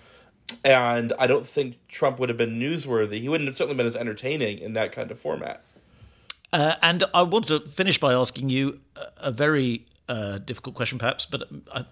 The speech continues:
Speaker 2: maybe it's easy to answer. Will Jon Stewart be funny in his comeback?
Speaker 1: Oh, man. So he will not be, he will certainly never reach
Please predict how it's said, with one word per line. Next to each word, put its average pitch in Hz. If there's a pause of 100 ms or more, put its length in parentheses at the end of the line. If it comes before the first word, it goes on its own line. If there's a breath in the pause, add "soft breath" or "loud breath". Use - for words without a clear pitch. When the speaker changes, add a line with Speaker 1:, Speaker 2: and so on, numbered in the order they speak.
Speaker 2:
maybe 135
it's 101
easy 113
to 113
answer. 123 (280 loud breath)
Will 190
Jon 180
Stewart 165
be 147
funny 139 (180)
in 120
his 104
comeback? 85 (1500 loud breath)
Speaker 1:
Oh, 131
man. 110
So 131 (960)
he 160
will 170
not 156
be, 139
he 147
will 156
certainly 165
never 143
reach 123